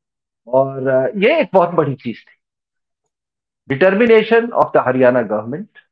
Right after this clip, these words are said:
determination of the central government, and जिस, अ,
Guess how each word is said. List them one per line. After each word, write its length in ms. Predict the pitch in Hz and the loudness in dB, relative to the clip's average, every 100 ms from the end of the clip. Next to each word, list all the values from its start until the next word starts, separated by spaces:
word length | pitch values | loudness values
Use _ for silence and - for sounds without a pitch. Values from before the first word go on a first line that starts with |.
| _ _ _ _ _ _ _ - | _ _ _ _ _ _ _ -6
determination 880 | 123 175 226 220 220 214 208 220 202 | -2 2 2 4 4 4 2 0 0
of 100 | 131 | -2
the 120 | 143 123 131 | 0 -2 -4
central 300 | 120 117 117 | -6 -8 -8
government, 440 | 110 117 139 190 - - _ _ _ _ _ _ _ _ _ 117 147 | -8 -6 -10 -12 -20 -20 _ _ _ _ _ _ _ _ _ -6 -2
and 260 | 202 247 - - _ _ - | 0 -2 -8 -18 _ _ -14
जिस, 460 | 131 185 196 - 175 | 0 0 0 -4 2
अ, 540 | 160 156 151 139 | 4 4 2 0